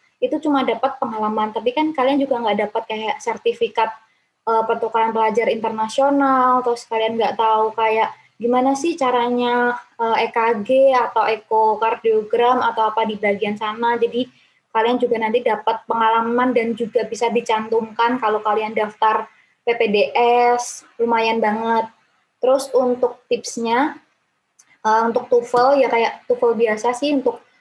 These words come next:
belajar-belajar toefl biasa minimal kalau nggak salah lima ratus tiga puluh atau lima ratus lima puluh.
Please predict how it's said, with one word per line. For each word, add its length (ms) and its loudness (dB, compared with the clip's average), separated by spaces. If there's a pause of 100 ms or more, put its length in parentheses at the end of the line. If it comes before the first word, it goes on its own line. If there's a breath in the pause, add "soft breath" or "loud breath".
(120 soft breath)
belajar-belajar 1040 2
toefl 320 -2
biasa 540 0
minimal 640 0
kalau 140 -2
nggak 160 -2
salah 160 2
lima 160 2
ratus 480 -2
tiga 160 2
puluh 160 2
atau 100 0
lima 220 -2
ratus 240 -4
lima 160 -4
puluh. 400 0